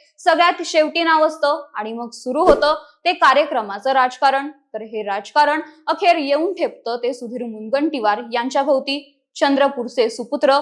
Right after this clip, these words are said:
व महाराष्ट्राचे दुसरे मुख्यमंत्री कर्मवीर कन्नम्मवार यांच्या शतकोत्तर रौप्य महोत्सव सोहळ्यादरम्यानची ही घटना. पण प्रश्न फक्त एका कार्यक्रमाचा नाहीये, तर मागील अनेक वेळा मुनगंटीवारांना डावललं गेल्याचं पाहायला मिळालंय.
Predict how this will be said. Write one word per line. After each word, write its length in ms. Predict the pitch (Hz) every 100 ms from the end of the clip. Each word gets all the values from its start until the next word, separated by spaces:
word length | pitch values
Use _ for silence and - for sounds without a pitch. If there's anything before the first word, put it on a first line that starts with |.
| - - -
व 80 | 311
महाराष्ट्राचे 840 | 302 294 302 202 202 226 226 240
दुसरे 360 | 214 220 220 220
मुख्यमंत्री 760 | 214 214 - 302 294 285 277 302 _ _ -
कर्मवीर 460 | 302 302 311 311 320 311 262
कन्नम्मवार 680 | 254 262 269 262 247 254 196 - _
यांच्या 300 | 233 240 254 254
शतकोत्तर 680 | 262 226 277 285 285 285 285 269 226
रौप्य 300 | 262 269 339
महोत्सव 520 | 311 262 - 262 277
सोहळ्यादरम्यानची 1000 | 269 226 240 233 208 220 269 277 - 233 240 _
ही 60 | 240
घटना. 400 | 294 294 285 277 - - - -
पण 120 | 359
प्रश्न 420 | 359 349 330 330 359
फक्त 300 | 311 247 262
एका 320 | 240 240 254
कार्यक्रमाचा 680 | 262 220 254 294 277 285 294
नाहीये, 300 | 277 269 269 269 _
तर 80 | 226
मागील 380 | 226 214 214 247
अनेक 360 | - 226 302 302
वेळा 220 | 285 294 294 - -
मुनगंटीवारांना 960 | 285 302 370 427 381 294 233 220 233
डावललं 580 | 240 214 202 226 240 233 202
गेल्याचं 420 | 220 254 254 233
पाहायला 400 | 233 247 262 277
मिळालंय. 400 | 277 269 269